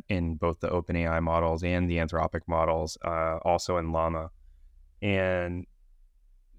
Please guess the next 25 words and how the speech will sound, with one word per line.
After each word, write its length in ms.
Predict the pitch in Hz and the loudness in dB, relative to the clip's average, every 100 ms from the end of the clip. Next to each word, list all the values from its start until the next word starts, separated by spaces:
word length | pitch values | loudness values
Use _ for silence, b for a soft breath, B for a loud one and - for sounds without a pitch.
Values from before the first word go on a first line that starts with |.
| - - - 135 | -20 -20 -18 2
let's 300 | 143 - - | 2 2 2
dive 180 | 165 | 4
a 40 | 139 | 4
little 180 | 117 98 | 2 2
deeper. 560 | 107 98 101 95 - | 0 4 4 4 2
You, 380 | 101 110 113 110 | 0 0 2 0
you 160 | 113 110 | 2 4
mentioned 400 | 123 123 120 104 | 6 4 2 0
providing 480 | - 92 92 95 90 | 0 4 6 4 0
examples. 800 | 82 82 80 82 - - - - 90 | -2 -2 -4 -4 -10 -14 -14 -10 -2
Uh, 380 | 85 85 82 85 - - - | 0 0 -2 -4 -12 -20 -10
we 180 | 101 101 | -2 -2
commonly 400 | - 101 95 92 | 4 4 4 2
refer 260 | 90 - 87 | 0 0 0
to 140 | 90 | 2
that 320 | 87 85 82 - | 2 2 0 0
as 400 | 87 85 85 - - - | 0 0 -2 -10 -20 -8
one-shot 640 | 95 90 90 87 85 82 | -4 2 2 2 2 2
or 80 | 82 | 0
few-shot 500 | - 98 - 87 78 | -2 -4 0 0 0
learning. 380 | 85 82 82 82 | -2 -2 -2 -2
And, 160 | 82 - - - _ - - - - | -4 -6 -18 -20 _ -20 -20 -20 -4
uh, 260 | 92 85 82 85 - - - | 0 2 0 -4 -16 -16 0
can 140 | 117 | 2
you 160 | 101 | 2